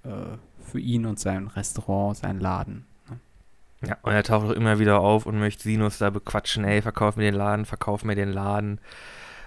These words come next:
Speaker 2: Äh, und dann irgendwann trickst er halt seinen Bruder aus, weil, äh, also Sinus will dann
Speaker 1: Mhm.
Speaker 2: halt doch irgendwann nach China rüber zu seiner Freundin und überschreibt dann quasi den Laden mit allen Vollmächten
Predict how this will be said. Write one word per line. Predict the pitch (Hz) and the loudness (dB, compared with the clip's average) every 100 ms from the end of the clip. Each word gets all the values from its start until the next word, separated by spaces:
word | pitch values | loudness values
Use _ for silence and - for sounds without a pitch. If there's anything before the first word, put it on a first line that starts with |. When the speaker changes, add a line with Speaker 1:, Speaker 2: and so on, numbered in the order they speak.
| - - | -8 2
Speaker 2:
Äh, | 104 98 98 - | 6 8 6 2
und | 113 107 - | 2 4 6
dann | 104 104 | 8 8
irgendwann | 104 104 104 101 104 | 6 4 6 4 4
trickst | - 113 - - | 2 -2 0 2
er | 104 | 4
halt | 101 | 4
seinen | - 98 104 | 4 4 6
Bruder | 139 131 | 8 8
aus, | 120 | 8
weil, | 104 98 98 95 92 | 4 2 2 0 -4
äh, | 107 - - - - - | -8 -16 -20 -20 -8 2
also | 110 95 - - - - | 2 2 -4 -14 -14 -6
Sinus | 110 120 120 113 | 2 4 6 6
will | |
dann | 110 | 6
Speaker 1:
Mhm. | 101 | 6
Speaker 2:
halt | 101 | 6
doch | 113 | 6
irgendwann | 110 107 107 101 | 6 6 6 4
nach | 98 | 2
China | - - 120 110 | 0 4 6 6
rüber | 107 107 | 4 2
zu | - 101 | 2 0
seiner | 98 95 | 0 0
Freundin | - 110 113 110 110 - - - - - - - - | 4 4 6 4 2 -4 -10 -8 -8 -8 -10 -16 -4
und | 101 101 98 101 98 | 2 4 4 2 -2
überschreibt | 101 98 - 104 - | 0 2 4 4 6
dann | 107 104 | 4 2
quasi | - 101 98 | 2 2 4
den | 95 | 4
Laden | 98 98 104 104 101 95 | 8 10 10 8 4 2
mit | 95 95 | 2 2
allen | 98 | 2
Vollmächten | 98 - 104 101 98 - - 95 95 | 2 4 4 4 2 -2 -4 -2 -2